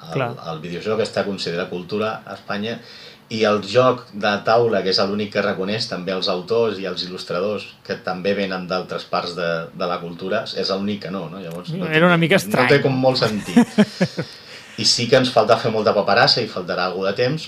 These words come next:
Speaker 1: però,
Speaker 2: Mhm.
Speaker 1: però ho aconseguirem, no? I sortim del ministeri, doncs, amb, a, amb el Santi, que és també el vocal ara de, de ispa,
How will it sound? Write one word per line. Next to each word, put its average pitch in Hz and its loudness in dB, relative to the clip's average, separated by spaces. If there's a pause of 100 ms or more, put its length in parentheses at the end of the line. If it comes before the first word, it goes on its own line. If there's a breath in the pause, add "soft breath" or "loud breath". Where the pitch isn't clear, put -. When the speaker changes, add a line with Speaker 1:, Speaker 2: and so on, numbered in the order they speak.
(100)
Speaker 1:
però, 76 -4 (280)
Speaker 2:
Mhm. 139 0
Speaker 1:
però - -6
ho 85 -6
aconseguirem, 85 -6
no? 135 -2
I 160 0
sortim 101 -2
del 104 -2
ministeri, 107 -4
doncs, 101 -6
amb, 85 -8
a, 78 -6 (200)
amb 82 -10
el 80 -8
Santi, 92 -4
que 87 -8
és - -6
també 82 -8
el 82 -8
vocal 85 -6
ara 80 -6
de, 80 -6 (220)
de 82 -8
ispa, 107 -6